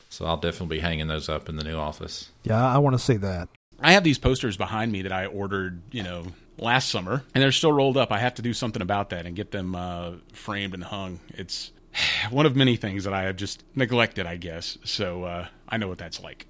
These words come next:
Speaker 3: All right, let's go ahead and jump into things. So, Josh, you got a new piece of gear this week.
Speaker 2: Yes, I did. While y'all were all buying your M ones and your AirTags and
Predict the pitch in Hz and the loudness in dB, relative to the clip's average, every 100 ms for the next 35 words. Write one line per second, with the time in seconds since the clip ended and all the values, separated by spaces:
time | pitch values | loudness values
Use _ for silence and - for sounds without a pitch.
0 | _ 254 240 214 196 196 220 185 190 190 | _ 4 6 6 2 -2 2 4 4 2
1 | 147 160 123 156 - - 151 139 113 95 | -2 0 0 0 -2 -4 -4 -2 -4 -6
2 | 82 82 - - 151 139 135 127 117 113 | -8 -8 -6 -4 -2 0 0 0 -2 -4
3 | 98 127 196 - 214 214 110 - 117 - | -2 0 0 0 0 2 2 2 0 -2
4 | 90 101 98 87 131 220 - - - - | -2 -2 -2 -2 -2 -2 -4 -16 -20 -20
5 | _ _ _ _ - - - 143 254 220 | _ _ _ _ -20 -8 4 6 6 6
6 | 190 160 156 123 113 113 127 160 175 160 | 6 10 10 10 8 4 4 6 8 8
7 | 143 151 156 151 127 120 151 135 139 147 | 10 8 8 6 4 2 2 6 6 8
8 | 147 127 131 107 117 151 - 143 135 131 | 6 4 2 2 4 4 6 4 6 4
9 | 123 - 110 104 | 2 -2 -4 -4